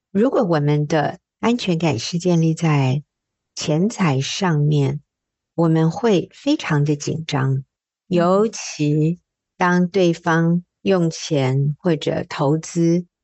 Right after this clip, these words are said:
Speaker 1: 的方式是我们所不认同的，那，那个真的是觉得胆战心惊。所以刚秀敏说，他也可以非常认同了解啊，因为夫妻对于财务管理的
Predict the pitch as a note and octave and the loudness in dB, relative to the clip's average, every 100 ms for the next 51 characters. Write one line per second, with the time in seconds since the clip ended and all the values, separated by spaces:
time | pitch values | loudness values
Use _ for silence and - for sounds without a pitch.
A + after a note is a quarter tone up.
0 | _ - D#3 D3 F3 F3 F3 - F3+ D#3+ | _ -4 -4 0 0 2 0 -2 -2 -2
1 | F#3+ F3+ _ _ - - F#3 E3+ D3 C#3+ | -2 -8 _ _ -14 -8 -2 0 2 0
2 | D3 E3+ D3+ D3+ D#3+ D#3+ C#3+ - - D3 | -2 -4 -2 0 0 0 -2 -6 -8 -6
3 | - - _ _ A3+ A#3 G3+ A#3 G3+ E3+ | -6 -8 _ _ -2 2 2 2 2 0
4 | G3+ G3+ F#3+ F3 F#3 F3 D3 D3 D3 D3 | 0 2 2 0 -4 0 0 2 -2 -2
5 | D3+ C#3+ G3 E3+ D#3 - - D#3 D#3+ - | -2 -2 0 0 0 -2 -2 0 0 -2
6 | D#3+ D3 D#3 _ _ _ - - A3 G3+ | -2 -2 -2 _ _ _ -8 0 0 2
7 | G3 G3+ _ - - F#3+ E3+ D3+ - F3+ | -2 -2 _ -12 -2 0 2 0 -2 0
8 | F3 F3+ F3 _ _ _ - G3+ F3 D#3+ | 0 0 -4 _ _ _ -4 2 2 2
9 | F3+ E3 D3+ E3+ E3 - C#3+ D3 E3+ - | 2 2 2 -2 0 -2 -2 0 -2 0
10 | G#3+ G3 F3 - D#3 D#3+ D3+ C#3+ F#3 - | 0 0 0 -2 0 0 2 2 0 -2
11 | - D3 C#3 C#3+ - B3 C#4 G#3 F3+ _ | -4 -2 -2 -2 -2 0 2 0 -2 _
12 | _ - F#3+ F#3+ F#3 - F#3 F3+ F3+ - | _ -10 -2 -2 -2 -4 0 0 0 -2
13 | G3+ E3+ D#3+ D3+ D#3 E3 - - E3 F3+ | 0 2 2 2 2 -2 -4 -2 0 2
14 | G3+ F3 D3+ D3+ E3+ D#3 D3 C#3 - | 0 0 0 2 2 0 -2 -4 -4